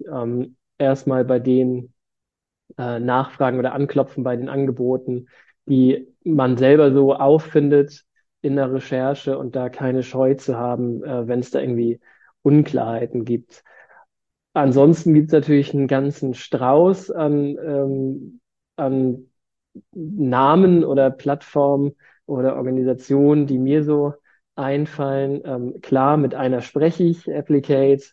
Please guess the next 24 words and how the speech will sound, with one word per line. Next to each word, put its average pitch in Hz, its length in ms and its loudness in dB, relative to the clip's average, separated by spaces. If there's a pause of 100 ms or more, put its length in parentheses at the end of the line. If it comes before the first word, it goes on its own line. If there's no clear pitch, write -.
(600)
Sie 127 180 -6
machen 139 280 -4
ja 131 140 0
tolle 135 340 -2
Arbeit. 131 560 -4
Arbeiterkind 135 760 -6
macht, - 400 -14
äh, 127 360 0
tolle 127 360 -2
Arbeit. 123 600 -2
Es - 260 -14
gibt - 580 -10
Plattformen 123 680 -4
oder 123 160 -2
Initiativen 123 880 -2
wie 120 300 0
das 120 220 -4
Netwer-, 127 480 -6
Netzwerk 135 680 -4
Chancen, 147 880 0 (560)
ähm, 120 360 -4
Speed - 460 0
Up 131 320 -4
Buddy 127 640 0